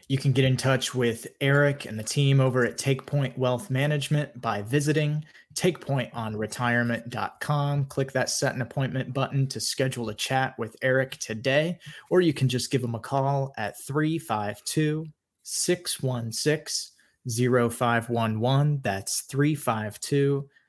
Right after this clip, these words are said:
six one six, zero five one one. And Eric, during those initial conversations, you know, it really starts by answering some simple questions, starting with,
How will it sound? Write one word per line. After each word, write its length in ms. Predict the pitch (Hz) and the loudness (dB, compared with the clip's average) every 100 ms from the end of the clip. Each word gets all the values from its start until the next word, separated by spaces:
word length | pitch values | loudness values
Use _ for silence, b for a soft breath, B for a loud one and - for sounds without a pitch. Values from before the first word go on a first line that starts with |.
| _ | _
six 480 | - - 170 170 - | -4 -2 0 -2 -2
one 240 | 123 113 | -2 -2
six, 520 | - 135 131 - - B B B - | 0 2 0 0 -4 B B B -4
zero 400 | 120 139 151 135 | 2 4 6 4
five 440 | 127 123 113 117 117 | 2 0 0 -2 -2
one 320 | 117 113 113 | -2 0 0
one. 320 | 127 123 117 | 0 -2 -2
And 180 | 117 - | -4 0
Eric, 300 | 143 139 135 - | 4 4 4 0
during 260 | 135 190 170 | 2 4 6
those 180 | 143 127 | 4 4
initial 580 | 127 135 135 120 117 _ | 2 0 0 -2 -4 _
conversations, 920 | - 135 127 120 139 139 131 117 - B B B - | -2 0 0 0 0 0 -2 -4 -8 B B B 0
you 80 | |
know, 80 | 139 | 2
it 80 | 135 | 4
really 200 | 151 190 | 2 2
starts 360 | - 139 135 - | 2 2 2 2
by 360 | 120 127 120 - _ | 0 2 -2 -6 _
answering 420 | 139 143 139 143 | 0 0 0 0
some 180 | 139 143 | 2 0
simple 340 | 135 143 135 135 | 2 0 0 0
questions, 580 | 135 143 - 92 95 | 0 0 -2 -6 -6
starting 420 | - - 120 123 120 | -4 0 0 0 0
with, 220 | 123 | -2